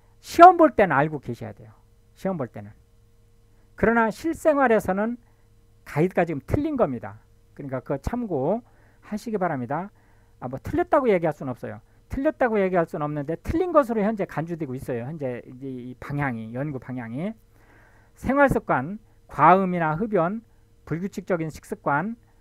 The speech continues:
스트레스 등의 생활습관을, 어, 바꿔라. 그 다음에 꾸준한 운동을 통해 정상 체중을 유지해라.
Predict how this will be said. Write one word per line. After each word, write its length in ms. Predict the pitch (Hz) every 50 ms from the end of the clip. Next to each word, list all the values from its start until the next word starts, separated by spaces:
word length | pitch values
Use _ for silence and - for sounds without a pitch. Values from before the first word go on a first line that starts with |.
| _ _ _ _ _ _
스트레스 560 | - - - - - 285 254 - - 233 196
등의 200 | 202 185 180 175
생활습관을, 800 | 185 190 226 247 226 - - - - 175 170 175 190 202 214 233 - _ _ _ _ _ _ _ _ -
어, 100 | 160 135 131 131 127 123 120 117 - _ _ _ _ _ _ _ _ _ _ _ _ _ _ _ _ _ _ -
바꿔라. 460 | - 143 - - 156 127 95 92 - _ _ _ _ _ _ _ _ _ _ _ _ _ _
그 100 | - 143
다음에 360 | 151 156 156 160 165 165 170 _ _ _ _ _ _ _ _ _ -
꾸준한 400 | 277 277 226 294 294 277 262 247
운동을 360 | 240 233 214 214 196 190 170
통해 260 | - - 165 160 151 -
정상 340 | - - 143 156 175 156
체중을 340 | - - 139 147 139 135 127
유지해라. 460 | 127 120 110 127 110 104 101 95 107